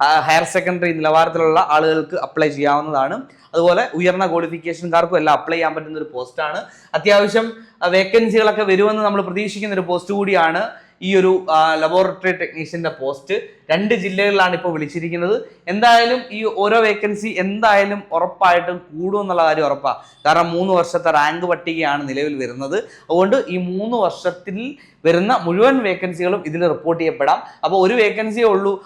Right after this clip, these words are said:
അതുകൊണ്ട് ഞാൻ അന്ന് അപേക്ഷിച്ചില്ല എന്നുള്ള കുറ്റബോധം നാളെ വേണ്ട. ഇന്ന് അതിനു വേണ്ടിയിട്ട് തന്നെ എന്ത് ചെയ്യുക, നിങ്ങൾ ഈ യോഗ്യതയുള്ളവരാണെങ്കിൽ നന്നായിട്ട് വർക്ക് ചെയ്ത് പഠിച്ച് പരീക്ഷ എഴുതുക. നിങ്ങൾക്ക് ഉറപ്പായിട്ടും എന്ത് ചെയ്യാൻ പറ്റും, ആദ്യത്തെ ഒരു പത്തിനകത്തിലൊക്കെ വന്നു കഴിഞ്ഞാൽ നിങ്ങൾക്ക് ജോലി കിട്ടാനൊക്കെ സാധ്യതയുണ്ട്, ഇല്ലെന്ന് പറയാൻ പറ്റത്തില്ല പൂർണ്ണമായിട്ടും.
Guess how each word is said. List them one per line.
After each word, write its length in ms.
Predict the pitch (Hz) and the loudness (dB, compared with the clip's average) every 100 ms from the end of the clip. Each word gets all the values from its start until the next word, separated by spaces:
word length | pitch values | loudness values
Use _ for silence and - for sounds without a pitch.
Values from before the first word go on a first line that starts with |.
| - | -2
അതുകൊണ്ട് 260 | 165 202 214 | 2 2 2
ഞാൻ 160 | 196 196 | 2 2
അന്ന് 240 | 196 208 | 2 0
അപേക്ഷിച്ചില്ല 560 | 185 214 220 220 233 208 | 2 2 0 -4 -2 -2
എന്നുള്ള 220 | 202 202 | 0 -2
കുറ്റബോധം 600 | 196 - 240 247 262 247 | -2 -2 0 4 4 4
നാളെ 240 | 190 180 | 2 2
വേണ്ട. 280 | 160 143 147 220 - - - | 2 0 0 -2 -4 -16 -4
ഇന്ന് 220 | 208 254 | 2 4
അതിനു 180 | 214 240 | 4 4
വേണ്ടിയിട്ട് 440 | 269 269 285 277 285 | 4 2 2 2 2
തന്നെ 140 | 254 | 2
എന്ത് 140 | 233 214 | -2 -2
ചെയ്യുക, 460 | 196 170 139 - _ | 0 2 0 -8 _
നിങ്ങൾ 180 | 190 214 | -4 0
ഈ 100 | 214 | 2
യോഗ്യതയുള്ളവരാണെങ്കിൽ 1300 | 202 190 190 220 214 190 190 185 175 196 202 180 - - 135 | 4 2 2 2 2 4 6 6 4 0 -2 -4 -6 -12 -10
നന്നായിട്ട് 440 | 151 180 190 190 | -4 2 2 2
വർക്ക് 300 | 165 151 190 | 0 -2 -4
ചെയ്ത് 160 | 196 180 | -4 -2
പഠിച്ച് 260 | 160 156 185 | -2 -4 -4
പരീക്ഷ 400 | 147 147 165 - | -4 -4 -6 -6
എഴുതുക. 420 | 180 151 175 254 - - 160 | -6 0 0 0 -4 -16 -6
നിങ്ങൾക്ക് 160 | 170 | 0
ഉറപ്പായിട്ടും 440 | 165 165 185 185 180 | 0 2 2 2 0
എന്ത് 120 | 175 | 0
ചെയ്യാൻ 200 | 180 180 | 0 0
പറ്റും, 340 | 156 160 135 - - - | -2 -6 -10 -16 -10 0
ആദ്യത്തെ 540 | 151 175 202 202 196 | 2 4 4 2 -2
ഒരു 60 | 180 | -2
പത്തിനകത്തിലൊക്കെ 680 | 165 160 190 180 175 175 175 | -2 0 0 2 0 0 0
വന്നു 220 | 165 185 | 2 2
കഴിഞ്ഞാൽ 360 | 175 180 180 127 - 131 | 2 2 0 -2 -12 -14
നിങ്ങൾക്ക് 340 | 147 170 147 | -10 -8 -6
ജോലി 220 | 143 160 | -4 -2
കിട്ടാനൊക്കെ 420 | 170 160 160 160 156 | -2 -2 -2 -2 -6
സാധ്യതയുണ്ട്, 720 | 151 147 156 160 135 139 131 | -2 -2 0 -2 -2 -4 -6
ഇല്ലെന്ന് 520 | - _ 127 151 160 | -8 _ -6 -4 0
പറയാൻ 320 | 147 151 156 | 0 0 -2
പറ്റത്തില്ല 320 | 139 147 143 | -6 -6 -8
പൂർണ്ണമായിട്ടും. 680 | 127 127 123 120 123 - | -8 -10 -6 -6 -4 -6